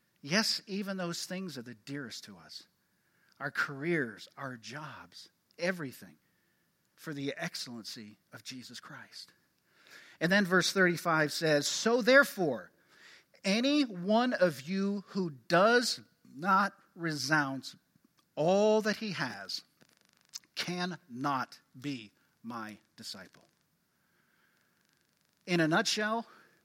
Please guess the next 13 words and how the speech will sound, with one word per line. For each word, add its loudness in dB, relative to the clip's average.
if -6
you're -2
not 2
ready 0
to -8
commit, -10
don't -16
commit. -16
Now, -4
those -4
are -10
tough -10
words. -14